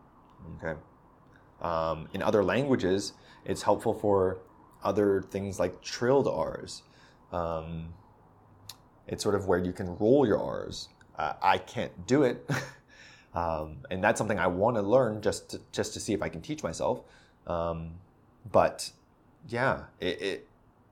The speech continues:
the tongue is very important for those types of sounds. And if you don't have the control over the tongue, like I don't with the trilled R, then it'll affect your ability to make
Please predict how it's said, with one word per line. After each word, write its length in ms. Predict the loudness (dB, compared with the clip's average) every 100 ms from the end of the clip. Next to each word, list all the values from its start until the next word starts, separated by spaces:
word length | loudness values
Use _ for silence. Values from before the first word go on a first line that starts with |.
| _ _ _ -20 -20 _ _ -2
the 60 |
tongue 380 | 0 -2 -2 0
is 180 | 0 0
very 260 | 2 2 2
important 420 | -4 -8 -8 -8
for 120 | -4
those 120 | -4
types 200 | -6 -10
of 60 | -8
sounds. 320 | -4 -2 -4
And 100 | -6
if 80 | -4
you 60 | 0
don't 100 | 0
have 220 | 0 -4 -18 -12
the 80 | -10
control 420 | -8 -2 4 6
over 140 | 4 2
the 100 | -4
tongue, 400 | -6 -8 -10 -10 -2
like 240 | 0 0
I 160 | -2 -2
don't 400 | -2 -2 -4 -12 -6
with 320 | -4 -4 -8
the 80 | -14
trilled 460 | -10 -2 2 2 0
R, 360 | -2 -2 -2 -8 -20 -20 -20 -20 -20 -20 -20 -20 -20 -20 -14
then 500 | 2 4 4 -2 -10 -16 -20 _ -20 -20 -20 -20 _ _ _ -2
it'll 280 | 4 6 6
affect 340 | 4 0 -2
your 120 | -2 0
ability 440 | -2 -4 -4 -4
to 140 | -6
make 260 | -8 -8